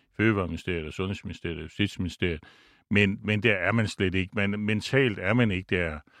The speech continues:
det, det er et helt andet niveau, øh, man er nede på, og man, øh, mener jo sådan set, at man kan klare det med de midler, man har til at inddæmme og,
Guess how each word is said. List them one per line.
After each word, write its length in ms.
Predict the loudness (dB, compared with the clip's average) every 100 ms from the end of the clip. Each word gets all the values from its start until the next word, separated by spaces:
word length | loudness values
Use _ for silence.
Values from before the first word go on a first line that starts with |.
| _ _
det, 200 | 0 2
det 80 | 2
er 40 |
et 80 | 2
helt 260 | 2 -4 -2
andet 200 | 0 2
niveau, 400 | 0 2 2 2 -4
øh, 220 | -4 -4
man 180 | -2 -2
er 100 | 0
nede 260 | 0 2 0
på, 260 | 0 0
og 200 | 0 -4
man, 280 | -4 -4 -6
øh, 160 | -6 -8 -8
mener 320 | -2 0 0
jo 60 | -2
sådan 200 | -4 -4
set, 120 | -2
at 60 |
man 140 | -2 -6
kan 120 | -8
klare 280 | -2 0 2
det 80 | 0
med 120 | -4
de 160 | -2
midler, 300 | -2 -2 -2
man 220 | -6 -8 0
har 380 | 0 0 -4 -12 _ _ _
til 120 | 0
at 120 | 0
inddæmme 640 | 2 0 0 -2 -2 -4
og, 260 | -6 -8 -12